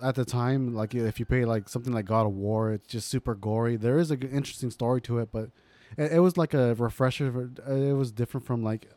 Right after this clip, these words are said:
it's, you have to fight this and you have to kill it. That's not the only way to survive.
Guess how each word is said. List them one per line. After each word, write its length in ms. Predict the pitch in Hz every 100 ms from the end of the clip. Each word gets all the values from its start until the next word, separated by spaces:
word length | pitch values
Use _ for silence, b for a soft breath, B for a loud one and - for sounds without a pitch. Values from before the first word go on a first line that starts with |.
| -
it's, 200 | 120 -
you 200 | 143 139
have 180 | 123 117
to 80 | 110
fight 260 | - 113
this 160 | - 113
and 120 | 110
you 140 | 107 107
have 180 | 113 -
to 80 |
kill 240 | 101 110 104
it. 160 | 107 - b b
That's 200 | 120 -
not 160 | 123
the 140 | 113 113
only 140 | 110
way 100 | 110
to 80 | 104
survive. 520 | - 98 101 104 107